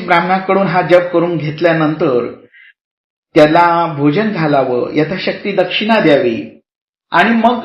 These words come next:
ह्या उपक्रमाची सांगता करावी, म्हणजे आपल्याला इच्छित अशी फलप्राप्ती होते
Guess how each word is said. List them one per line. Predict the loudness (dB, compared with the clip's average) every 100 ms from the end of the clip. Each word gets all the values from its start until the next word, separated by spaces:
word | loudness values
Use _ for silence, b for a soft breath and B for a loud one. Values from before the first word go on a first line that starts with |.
| -6
ह्या | 0 2
उपक्रमाची | 2 2 -2 0 0 0 -2 -6 -8 -10
सांगता | -4 0 0 0 0 0
करावी, | 2 4 4 0 -6 -8 -18 _ _
म्हणजे | -8 -6 -4 -4
आपल्याला | -2 -2 0 0 2 0 0
इच्छित | -4 -4 0 0 0 -2
अशी | -2 -4 -6 -4
फलप्राप्ती | 0 2 4 2 2 -2
होते | 0 0 0 -2 -2 -6 -18